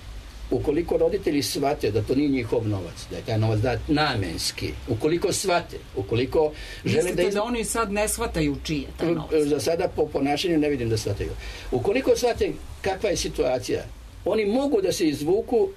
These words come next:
Speaker 1: i da ostvare onaj cilj što svi donatori žele, ostatak novca da se ukoristi-, iskoristi za namene za koje je dobijen. Šta to znači? Na tom ročištu roditelji mogu da kažu: „Da, istina je, ostao je taj novac, mi smo roditelji i tako dalje”, međutim, znajući celu situaciju i kako je novac sakupljen i tako dalje,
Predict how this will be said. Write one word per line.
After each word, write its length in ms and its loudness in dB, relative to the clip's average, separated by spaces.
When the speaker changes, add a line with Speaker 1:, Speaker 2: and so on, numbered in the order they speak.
Speaker 1:
i 280 0
da 280 0
ostvare 540 0
onaj 220 -2
cilj 300 0
što 240 -2
svi 220 -2
donatori 520 2
žele, 340 2
ostatak 600 0
novca 380 2
da 80 -2
se 140 -2
ukoristi-, 540 0
iskoristi 480 2
za 120 4
namene 440 0
za 100 4
koje 160 4
je 80 0
dobijen. 400 0
Šta 200 -2
to 180 2
znači? 340 -2
Na 160 2
tom 280 2
ročištu 600 0
roditelji 500 2
mogu 260 4
da 120 2
kažu: 280 0
„Da, 280 2
istina 460 2
je, 80 4
ostao 280 2
je 100 2
taj 180 2
novac, 320 2
mi 140 2
smo 200 0
roditelji 520 2
i 60 -2
tako 260 0
dalje”, 300 4
međutim, 640 4
znajući 480 0
celu 260 2
situaciju 920 2
i 120 0
kako 240 0
je 60 4
novac 220 0
sakupljen 420 0
i 80 -4
tako 240 0
dalje, 340 2